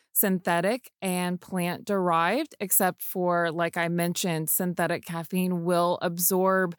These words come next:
and affect you a little bit faster. Caffeine has different effects on each person based on their size,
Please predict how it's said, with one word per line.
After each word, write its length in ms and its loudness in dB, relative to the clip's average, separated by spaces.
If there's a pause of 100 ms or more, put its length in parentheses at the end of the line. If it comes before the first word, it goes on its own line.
(100)
and 140 -2
affect 460 -2
you 180 2
a 0 -
little 320 2
bit 300 -2
faster. 840 -2
Caffeine 520 2
has 260 0
different 400 2
effects 400 0
on 180 0
each 280 -2
person 580 2
based 280 0
on 140 -2
their 160 -2
size, 720 4